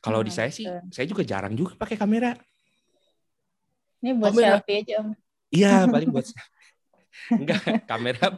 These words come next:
Speaker 1: buat ini. <laughs> Buat selfie kameranya. Kamera buat, buat moto-moto juga,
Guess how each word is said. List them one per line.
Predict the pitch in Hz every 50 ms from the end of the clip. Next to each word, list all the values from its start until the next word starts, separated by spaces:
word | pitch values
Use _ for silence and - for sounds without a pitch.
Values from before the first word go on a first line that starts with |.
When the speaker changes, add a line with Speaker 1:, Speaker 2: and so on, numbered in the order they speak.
| -
Speaker 1:
buat | - 123 117 123 -
ini. | 135 143 160 165 170 170 170 165 330 - _ - - - - - - - - - - _ _ _
<laughs> | - 285 - - _ _ _ _ - - - 220 214 _ 117
Buat | 120 120 -
selfie | - - - 120 107 104 110 107 107 107 107 - 117
kameranya. | 113 120 117 117 113 110 113 113 113 113 113 113 - - - - - _ _ _ _ _ _ _ _ _ _ _ - -
Kamera | - 127 120 123 127 127 156 151
buat, | 127 127 123 120 - -
buat | 113 113 113 113 113
moto-moto | 120 113 110 110 117 110 113 117 117 120 165
juga, | 151 143 120 104 90